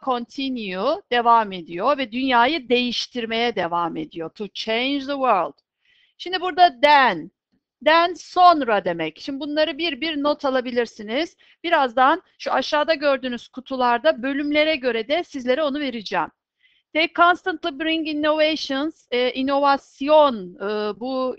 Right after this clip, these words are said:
geleceğe yönelik yenilenmeden bahsediyor. E, buralarını çok uzun uzun gel-, geçmeyelim.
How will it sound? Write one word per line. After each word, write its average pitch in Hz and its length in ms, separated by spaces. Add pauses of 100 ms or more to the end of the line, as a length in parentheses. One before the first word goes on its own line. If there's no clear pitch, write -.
geleceğe 240 560
yönelik 262 460
yenilenmeden 240 800
bahsediyor. 180 840 (600)
E, 277 400
buralarını 359 540
çok - 280
uzun 320 240
uzun 320 420 (140)
gel-, 311 340 (140)
geçmeyelim. 254 880